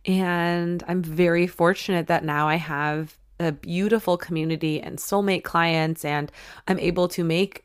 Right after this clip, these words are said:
a living wage off of being a psychic. Yeah, I mean, that is kind of the crazy story.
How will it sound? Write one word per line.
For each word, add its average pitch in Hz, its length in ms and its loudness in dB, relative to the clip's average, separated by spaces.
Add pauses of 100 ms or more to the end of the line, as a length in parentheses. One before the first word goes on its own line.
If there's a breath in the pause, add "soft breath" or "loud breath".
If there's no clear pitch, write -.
(100)
a 170 340 2
living 165 480 0
wage 156 380 0
off - 180 -6
of - 180 -16
being 165 360 0
a 156 80 -2
psychic. 160 640 -6 (840 loud breath)
Yeah, 180 300 0
I 254 160 -4
mean, 208 220 0
that 185 320 -2
is 202 240 2
kind 185 340 -2
of 185 240 -2
the 185 160 2
crazy 180 440 2
story. 175 640 2